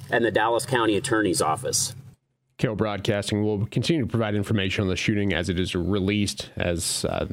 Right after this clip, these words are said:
Speaker 2: it's, is typical with situations like this, information typically, uh, trickles out in the days and weeks ahead.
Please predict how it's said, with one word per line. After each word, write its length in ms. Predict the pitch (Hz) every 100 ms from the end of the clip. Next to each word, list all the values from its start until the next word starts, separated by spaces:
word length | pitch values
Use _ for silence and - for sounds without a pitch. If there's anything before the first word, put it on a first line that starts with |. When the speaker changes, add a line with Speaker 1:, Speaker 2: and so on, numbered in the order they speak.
| 92 _ _ _
Speaker 2:
it's, 260 | 135 - - -
is 200 | 127 117
typical 420 | - 123 151 160
with 100 | 147
situations 640 | - 131 139 123 110 123 117
like 180 | 107 98
this, 300 | 107 101 104
information 560 | 101 101 101 95 101
typically, 600 | - 127 113 104 104 101 - - -
uh, 180 | - - - _
trickles 380 | - 170 117 104
out 240 | 104 101 -
in 80 |
the 80 | 98
days 420 | 87 98 92 92
and 160 | 90 90
weeks 300 | 95 90 -
ahead. 500 | 87 85 85 80